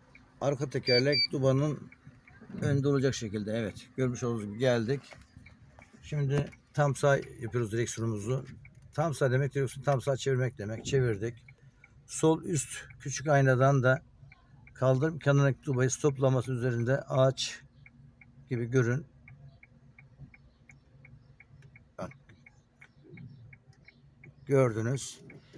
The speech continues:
Bir buçuk tur direksiyonu çevirdiniz. Düz geri geliyorsunuz. Şu tekerleği denk getirdiğimiz dubayı şu, tam şu köşeden, sileciklerin olduğu köşeden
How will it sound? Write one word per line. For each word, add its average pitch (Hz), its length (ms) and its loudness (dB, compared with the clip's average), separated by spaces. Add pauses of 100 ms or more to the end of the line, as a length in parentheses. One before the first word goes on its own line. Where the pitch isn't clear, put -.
(160)
Bir 160 120 2
buçuk 131 280 -4
tur 127 160 0
direksiyonu 123 360 -2
çevirdiniz. 135 800 2 (160)
Düz 139 180 0
geri 135 200 2
geliyorsunuz. 123 720 0 (1160)
Şu - 180 -16
tekerleği 143 420 2
denk 147 140 2
getirdiğimiz 135 480 -4
dubayı 123 360 2 (140)
şu, - 120 -16
tam 156 220 2
şu - 160 -8
köşeden, 131 480 0 (560)
sileciklerin 135 440 -2
olduğu 127 220 0
köşeden 131 540 -2